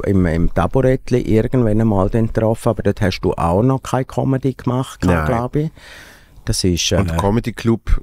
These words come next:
Speaker 2: das Zelt, bin ich auch mal schauen, noch mit, äh, Müller-Drossard und,
Speaker 1: Yes,
Speaker 2: und so.
Speaker 1: das ist einer, yes, es geht.
Speaker 2: <laughs> Ja.
Speaker 1: Das ist schon lang her, ey.
Speaker 2: Und das finde ich dann so, so krass, wie, wie, eben, man hat so das Gefühl, man macht ja immer das Gleiche und so. Und wenn du dann so Zeitstempel anschaust,
Speaker 1: Ja.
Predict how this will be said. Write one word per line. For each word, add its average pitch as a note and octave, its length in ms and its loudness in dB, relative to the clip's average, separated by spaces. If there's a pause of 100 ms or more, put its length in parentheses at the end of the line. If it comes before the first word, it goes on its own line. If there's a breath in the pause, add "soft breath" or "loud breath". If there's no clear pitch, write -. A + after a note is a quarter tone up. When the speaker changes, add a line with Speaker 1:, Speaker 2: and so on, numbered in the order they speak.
Speaker 2:
das G2 200 -4
Zelt, G2+ 400 -2
bin F#2 140 -4
ich F2+ 80 -2
auch F#2+ 60 -2
mal G2+ 180 -2
schauen, F2+ 760 0
noch D2+ 120 0
mit, C#2+ 320 -4
äh, C#2 380 -2 (840 loud breath)
Müller-Drossard E2+ 1300 0
und, D2+ 200 -2
Speaker 1:
Yes, F#2 300 0
Speaker 2:
und E2+ 60 0 (300)
so. - 160 -2
Speaker 1:
das A#2+ 120 -2
ist - 280 -4
einer, E2+ 360 -4
yes, G2 720 -2
es - 180 -4
geht. - 340 -2
Speaker 2:
<laughs> - 20 -12
Ja. - 140 0 (280 soft breath)
Speaker 1:
Das - 300 -8
ist - 140 2
schon E2+ 320 -2
lang G2 420 2
her, F#2+ 300 4
ey. D2+ 240 -2 (260 soft breath)
Speaker 2:
Und F#2+ 120 0
das C#3 160 0
finde D#3+ 200 -2
ich C#3 40 -10
dann B2+ 140 0
so, - 200 -4
so - 400 -2
krass, A#2 400 -4
wie, G2 200 -4
wie, G2+ 220 2 (140)
eben, A#2 240 -2
man G#2+ 100 -2
hat G#2+ 120 -2
so - 100 -10
das E2+ 100 -14
Gefühl, A#2+ 280 0
man G#2 120 -2
macht G2 240 -4
ja F#2 120 0
immer F#2 100 -2
das F2 120 -6
Gleiche A#2+ 360 -2
und D#3+ 180 -2
so. F2 320 -2
Und F#2 180 -8
wenn F#2 140 0
du F#2 80 -6
dann F#2 160 0
so F#2 120 -4
Zeitstempel B2+ 800 -4
anschaust, G2 720 -2
Speaker 1:
Ja. - 60 -20